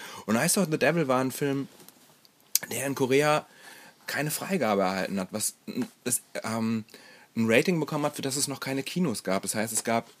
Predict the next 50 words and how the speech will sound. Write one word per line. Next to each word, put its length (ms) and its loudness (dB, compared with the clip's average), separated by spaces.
ähm, 500 2
der 60 -6
Film 420 4
ist 160 -2
in, 120 -2
äh, 560 0
Kanada 400 -2
sehr 140 0
erfolgreich 360 -4
auf 80 -12
dem 80 -8
Festival 460 -4
gelaufen, 520 -2
hat 200 -6
aber 180 4
im, 180 4
im 140 0
eigenen 380 0
Land, 220 0
wo 160 4
er, 240 4
wo 140 -2
der 140 2
wichtigste 340 -4
Markt 320 -2
zunächst 240 -2
mal 160 -4
für 140 -6
ihn 180 -2
stand, 340 0
keine 220 -2
Freigabe 500 2
erhalten 400 -2
und 180 -2
ist 160 0
dann 100 0
für 80 -8
den 140 -2
eigenen 280 -2
Markt 240 -4
tatsächlich 240 -8
nochmal 200 -4
umgeschnitten 560 -4
worden. 160 -6
Es 100 -8
gibt 180 -10
eine, 200 -4
eine 100 -4
koreanische 540 -4
Schnittfassung, 560 -4